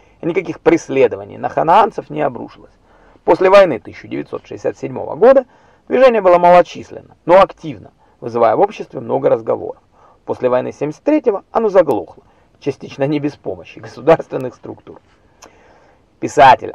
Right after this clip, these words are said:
Авраам Б. Егошуа в тысяча девятьсот семидесятом году декларировал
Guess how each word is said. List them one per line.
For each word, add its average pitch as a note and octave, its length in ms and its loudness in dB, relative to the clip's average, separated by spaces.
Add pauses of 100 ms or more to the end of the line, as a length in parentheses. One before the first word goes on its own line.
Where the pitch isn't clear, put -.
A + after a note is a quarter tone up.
Авраам A2 520 2
Б. A2 300 2
Егошуа C#3+ 580 2
в - 60 -18
тысяча - 280 -14
девятьсот A2 420 -10
семидесятом A#2 600 -12
году F3 260 0
декларировал B2 800 -2